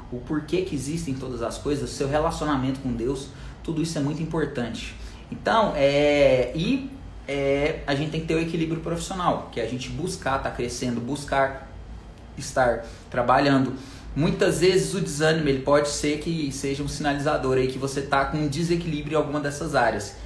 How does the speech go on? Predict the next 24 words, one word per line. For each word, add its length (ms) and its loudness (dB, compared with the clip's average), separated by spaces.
e 80 -6
que 140 -4
você 280 -2
precisa 500 -4
tá 180 -2
cuidando, 540 -2
tá? 460 0
Então 200 6
vamos 260 4
lá, 160 8
pessoal, 720 6
sem 260 -4
mais 240 0
delongas, 1300 2
dezoito 260 0
e 40 -12
quarenta 240 4
e 40 2
quatro, 280 6
vamos 240 0
começar 580 2
então 400 2
a 200 2
live. 480 2